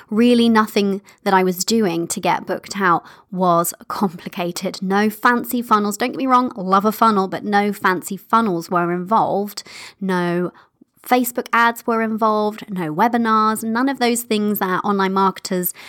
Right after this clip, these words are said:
tell us that we have to have. None of those things were necessary to be fully booked with one-to-one clients. Those things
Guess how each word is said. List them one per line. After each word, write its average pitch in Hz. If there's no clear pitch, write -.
tell -
us 180
that -
we 180
have 180
to -
have. 196
None 208
of 240
those 208
things 180
were 202
necessary 202
to -
be 202
fully 190
booked -
with 180
one-to-one 165
clients. 185
Those 196
things 202